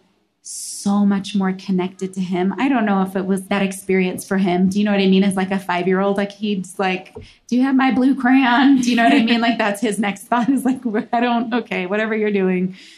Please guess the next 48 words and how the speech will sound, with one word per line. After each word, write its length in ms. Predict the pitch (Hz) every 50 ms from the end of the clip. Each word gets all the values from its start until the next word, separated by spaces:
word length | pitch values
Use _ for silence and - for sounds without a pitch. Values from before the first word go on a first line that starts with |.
| - _ _ _ -
It 80 | 254
was 260 | 220 226 247 - - -
so 200 | - 220 226 220
precious. 500 | - - 214 202 208 - 196 185 185 -
And 140 | 208 226 233
that's 240 | 247 262 247 - -
something 400 | 285 262 262 262 254 233 226 226
that's 280 | 220 220 220 - -
become, 280 | - - - - 240 220
like, 140 | 214 208 214
a 80 | 202
platform 560 | 202 - - 190 175 - - - 196 196 202
for 160 | - - 202 190
us 180 | 190 190 190
in 80 | 185 180
our 120 | 180 202
family 360 | 190 - 294 302 233 202 185
that 140 | 170 185 190
we 100 | 190 196
can 180 | 190 - 208 196
talk 280 | - - 208 196 -
about. 360 | 185 175 180 - - - - - - _ _ _ _ -
We 80 | 214
can 160 | 214 214 208
talk 220 | 185 214 202 190 202
about 260 | 185 190 190 180 -
when 180 | 185 185 170 175
my 140 | 220 262
mom 240 | 269 269 285 277 262
died. 380 | 254 262 254 262 262 269 247 - - _ _ _ -
We 80 | 214 214
can 140 | 220 208
talk 260 | 202 - 202 190 190 190
about 420 | 185 202 202 214 226 214 - - - _ _ -
when 160 | 226 233 240
your 140 | 247 302 320
mom 220 | 262 202 185 175 -
died. 340 | - - - - - 196 185 _ _ _ -
It's 120 | 208 208 -
this 260 | - 233 220 220 -
really 360 | 208 233 233 233 226 180 165 - _ _ _ _ _ _ _ _ _ _ _ 180 _
beautiful, 760 | - 220 220 220 214 208 214 - 202 202 196 196 190 190 190 -
safe 420 | - - - - 208 185 185 185 -
space 720 | - - - - 190 185 180 - - - - - - - _ 185
that 120 | 202 190
has 180 | 190 190 185 -
been, 180 | - 185 185
like, 320 | 180 175 180 - - _